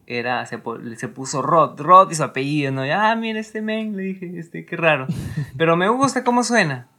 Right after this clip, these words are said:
Speaker 1: Y es Rod, de, él, él se llama, no se llama Rodrigo, se tiene otro nombre, pero también empieza con Rod, que no lo quiero decir porque voy a hacer
Speaker 2: Claro,
Speaker 1: que
Speaker 2: claro,
Speaker 1: escuche
Speaker 2: claro.
Speaker 1: esto algún día.
Speaker 2: <laughs> Como una anécdota, ¿no?
Speaker 1: Sí, y dije, "Rod,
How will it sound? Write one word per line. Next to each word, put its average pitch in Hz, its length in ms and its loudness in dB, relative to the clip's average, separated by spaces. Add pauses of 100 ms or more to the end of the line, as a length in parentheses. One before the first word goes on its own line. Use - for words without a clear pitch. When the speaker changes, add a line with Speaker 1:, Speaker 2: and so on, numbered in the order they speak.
(140)
Speaker 1:
Y 151 100 -2
es 185 120 2
Rod, 208 220 6
de, 156 200 2
él, 147 280 -4
él 156 140 -4
se 170 120 -4
llama, 156 300 0
no 147 80 -4
se 151 80 -6
llama 151 220 2
Rodrigo, 135 560 0
se - 140 -10
tiene 135 220 -4
otro 135 200 -4
nombre, 123 280 -2
pero 120 160 -8
también 104 200 -14
empieza 120 160 -12
con 120 160 -8
Rod, 113 160 -6
que - 160 -16
no 110 100 -10
lo 113 100 -12
quiero 123 200 -8
decir 120 320 -6
porque 120 180 -12
voy 110 120 -12
a - 20 -14
hacer 156 140 -2
Speaker 2:
Claro, 143 140 2
Speaker 1:
que 117 60 -4
Speaker 2:
claro, 135 160 -2
Speaker 1:
escuche 131 160 -4
Speaker 2:
claro. 135 140 0
Speaker 1:
esto 127 160 -12
algún 120 300 -6
día. 202 200 -2 (280)
Speaker 2:
<laughs> - 280 -20
Como 165 140 2
una 170 100 4
anécdota, 147 400 0
¿no? 139 80 -2
Speaker 1:
Sí, 123 540 -2 (100)
y 127 840 -4
dije, 120 320 -6
"Rod, 160 580 6